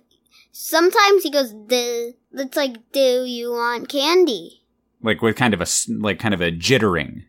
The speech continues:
Speaker 2: in his voice.
Speaker 1: Yeah, since
Speaker 2: Okay.
Speaker 1: the bees go, "Bzzz."
Speaker 2: Yeah, so he's got almost a buzzing,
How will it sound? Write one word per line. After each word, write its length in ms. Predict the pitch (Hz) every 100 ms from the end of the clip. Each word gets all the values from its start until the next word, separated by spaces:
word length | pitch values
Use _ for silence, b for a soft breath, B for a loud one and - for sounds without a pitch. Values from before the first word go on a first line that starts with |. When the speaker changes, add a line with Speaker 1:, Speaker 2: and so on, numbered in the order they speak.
| -
Speaker 2:
in 140 | 104
his 180 | 82 76
voice. 260 | 82 82 269
Speaker 1:
Yeah, 380 | 359 302 214
since 280 | 262 - 302 277
Speaker 2:
Okay. 100 | 254
Speaker 1:
the 100 | 262
bees 280 | 269 294 254
go, 220 | 254 240
"Bzzz." 1080 | 226 214 240 240 233 233 226 226 233 226 220
Speaker 2:
Yeah, 260 | 104 107 87
so 140 | -
he's 120 | 104 104
got 180 | 98
almost 320 | 98 101 95 98
a 60 |
buzzing, 960 | 85 90 101 95 90 90 87 85 82